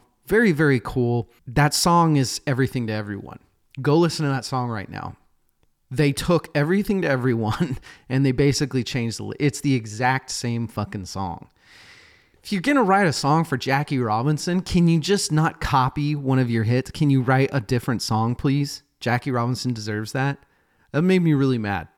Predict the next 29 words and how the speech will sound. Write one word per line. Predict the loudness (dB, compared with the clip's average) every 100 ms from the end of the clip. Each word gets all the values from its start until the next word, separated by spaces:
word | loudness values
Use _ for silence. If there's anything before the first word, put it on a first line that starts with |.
| _
They | -2
can | -2 -2
fuck | -2 -2
off | -2 -2
for | -6
that. | -10 -10 -14 _ _ _ -20 -20 -20 -4
So | 2
yeah, | 4 4 2 0 -6
the | -4 -2
twenty-six | 0 2 2 0 -4
terrible | 0 2 2 0
songs, | 2 2 2 0 -4 -12 _ -6
y-, | -4
you | 2
know, | 4 4 4
it, | 2
it | 0
wasn't | 2 2 2
even | 2 2
to | 0
the | -6
point | -4 -4 -2
where | -2
it | -2
was | -4 -8
terrible. | -6 -2 0 0 0 0
It | -2
was | -4 -4
just, | -4 -4 -6